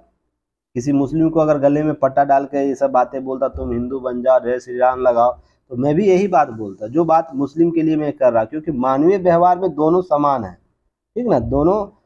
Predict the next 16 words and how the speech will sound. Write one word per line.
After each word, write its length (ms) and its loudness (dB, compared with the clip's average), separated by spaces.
समान 360 0
आचरण 340 2
करना 360 2
है। 200 -10
तो 40 0
यहाँ 180 2
पर 120 0
बातें 340 2
समझने 440 -2
को 140 -2
आप 180 -18
समझिएगा। 600 -4
नेक्स्ट 280 2
हम 100 -4
बात 260 4
करेंगे, 380 2